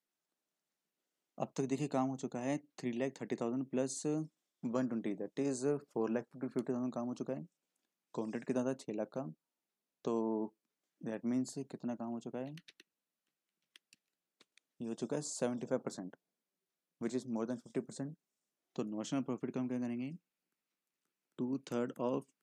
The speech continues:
notional profit multiply by cash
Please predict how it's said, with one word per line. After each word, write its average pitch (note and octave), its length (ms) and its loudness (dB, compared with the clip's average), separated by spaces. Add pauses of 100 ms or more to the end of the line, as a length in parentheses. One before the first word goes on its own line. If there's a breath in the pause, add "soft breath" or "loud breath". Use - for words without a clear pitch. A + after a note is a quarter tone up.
(160)
notional G#2+ 560 -2
profit C3+ 360 -2 (1080)
multiply A2+ 500 0
by A#2+ 160 4 (1400)
cash A2+ 300 -2